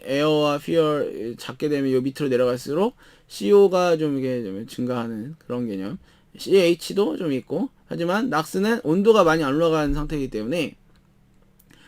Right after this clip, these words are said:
그렇게 많이 배출이 되지는 않습니다. 근데 이게 넘어간다 그러면은 이거는 좀 약간 연소가 좀 과하게 가는 경우라고 보시면 돼요. 다 타는 개념이에요. 그래서 질소 산화물이 여기에서 굉장히 좀 높은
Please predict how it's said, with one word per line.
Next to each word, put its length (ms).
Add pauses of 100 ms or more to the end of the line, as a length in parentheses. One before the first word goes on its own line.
그렇게 180
많이 220
배출이 280
되지는 280
않습니다. 420 (300)
근데 100
이게 160
넘어간다 680
그러면은 500
이거는 440
좀 280
약간 240
연소가 340
좀 100
과하게 360
가는 240
경우라고 420
보시면 300
돼요. 280 (300)
다 180
타는 360
개념이에요. 500
그래서 360 (340)
질소 280
산화물이 420
여기에서 340
굉장히 400
좀 80
높은 340